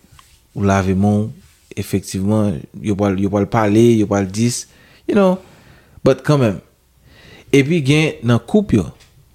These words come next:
lè w voye l bay moun nan mek chou kòmsi ke moun nan s on moun k on fè konfyans.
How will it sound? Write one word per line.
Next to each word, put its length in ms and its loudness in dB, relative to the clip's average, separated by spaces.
lè 80 4
w 100 6
voye 160 6
l 80 4
bay 80 4
moun 160 2
nan 140 4
mek 240 2
chou 200 0
kòmsi 260 0
ke 120 4
moun 280 4
nan 180 4
s 100 -6
on 80 2
moun 180 2
k 380 -4
on 80 -2
fè 240 0
konfyans. 680 -2